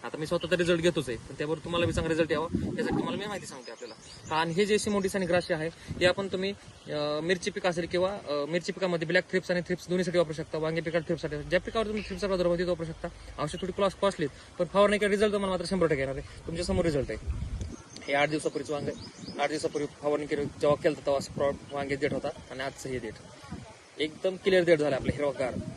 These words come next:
त्याला मार्केट व्हॅल्यू पण चांगली भेटते आपल्याला आणि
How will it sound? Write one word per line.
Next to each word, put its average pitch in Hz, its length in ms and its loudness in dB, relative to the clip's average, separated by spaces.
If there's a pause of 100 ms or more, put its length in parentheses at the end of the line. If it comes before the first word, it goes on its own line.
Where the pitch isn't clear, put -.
(200)
त्याला 139 220 0
मार्केट 147 300 -4
व्हॅल्यू 151 300 -4 (300)
पण 156 100 -2
चांगली 156 260 -2
भेटते 151 220 0
आपल्याला 147 220 -4 (380)
आणि 170 200 -2